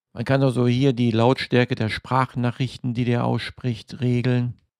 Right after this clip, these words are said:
Den Gurtschenwand zurücksetzen und Infos. Und dann haben wir hier ganz oben noch die Kommandos, einmal ihn zum Mähen zu schicken und einmal in die Ladestation.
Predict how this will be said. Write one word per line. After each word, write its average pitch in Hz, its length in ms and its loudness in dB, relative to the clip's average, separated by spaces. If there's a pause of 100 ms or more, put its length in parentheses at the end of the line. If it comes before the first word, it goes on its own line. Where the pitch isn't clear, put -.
(600)
Den 123 160 -2
Gurtschenwand 127 800 0
zurücksetzen 175 1000 -2 (720)
und 156 340 -6
Infos. 131 840 -4
Und 127 120 -2
dann 156 180 2
haben 165 120 0
wir 151 60 2
hier 135 100 2
ganz 165 260 0
oben 160 360 0
noch 151 220 0
die 143 500 0
Kommandos, 139 760 0
einmal 139 400 0
ihn 135 240 -2
zum 117 280 -2
Mähen 156 300 2
zu 196 220 -2
schicken 208 640 -2
und 156 160 0
einmal 139 480 2
in 131 180 0
die 131 400 -2
Ladestation. 117 1000 -2